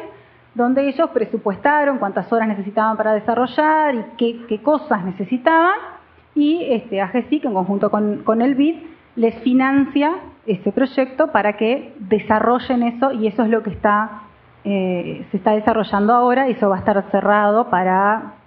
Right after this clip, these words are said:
agosto, septiembre, más o menos, de este año. O sea, esa fue la, la innovación. Esperamos que este año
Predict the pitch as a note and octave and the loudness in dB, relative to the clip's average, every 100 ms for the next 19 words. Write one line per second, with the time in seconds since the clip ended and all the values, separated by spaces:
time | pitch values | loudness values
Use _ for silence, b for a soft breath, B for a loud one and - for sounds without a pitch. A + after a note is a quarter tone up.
0 | _ - A3 G#3+ G3 G3 G3 G3 F#3+ F3 | _ -2 2 2 0 0 0 0 -2 -4
1 | - F#3 F#3 G3 F3+ E3+ F3 F3 G3 F3+ | -2 0 0 0 0 0 -2 0 0 -2
2 | E3 E3+ D3+ E3+ F3 - _ - - B | -2 -2 -2 -2 -4 -10 _ -20 -20 B
3 | B B B _ F#3+ F#3 A3+ G#3+ G3+ G3+ | B B B _ -2 0 0 0 0 2
4 | F#3+ F3+ F3+ - - F#3+ F#3 F#3+ F#3+ A3 | 2 0 0 -4 -4 0 2 0 0 0
5 | B3 B3 F#3+ G3 F#3 F#3 F#3+ F#3+ F#3+ F#3 | 0 0 0 0 -4 -4 -2 0 0 0